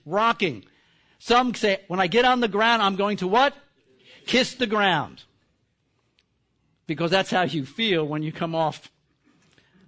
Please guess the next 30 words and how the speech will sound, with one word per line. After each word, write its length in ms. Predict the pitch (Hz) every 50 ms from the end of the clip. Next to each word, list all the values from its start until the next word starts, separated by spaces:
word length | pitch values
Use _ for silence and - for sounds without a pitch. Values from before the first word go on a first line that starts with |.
| _ _ _ _ -
the 120 | 127 147
ship. 420 | 139 - - 170 143 110 - _ _ _ _ _ _ _ _ _ _ _ _ _ _ _ _ _ _ _ - - 180
And 120 | 226 214
notice 240 | 254 285 269 233 -
I 100 | 190 190
missed 320 | 190 208 262 262 - -
this 160 | 233 196 - -
point, 300 | - 202 202 185 180 160
but 160 | 202 208 208
look 160 | 220 240 339
at 80 | 269 220
verse 260 | 214 233 214 - -
four. 520 | - - 226 240 220 170 131 98 - - _ _ _ _ _ _ _ _ _ _ _ _ _ _ -
None 240 | 156 208 277 294
of 160 | 302 285 202 202
our 380 | 202 196 190 185 175 175 175
translations 840 | 170 - - 202 190 190 147 139 196 214 233 208 - - 165 147 -
have 400 | - - 233 247 247 226 175 147
it. 260 | 139 139 139 - _ _ _ _ _ - - -
It 140 | - 175 151
simply 340 | - - 240 220 - 214 185
says, 280 | 160 - 214 202 180 -
"There 140 | 202 196
was 120 | 190 185 165
a 60 | 175
great 260 | 147 190 220 226 208
storm 340 | - - 220 226 208 202 190
on 140 | 180 180 180
the 80 | 170
sea, 480 | 151 - - - 247 254 240 208 190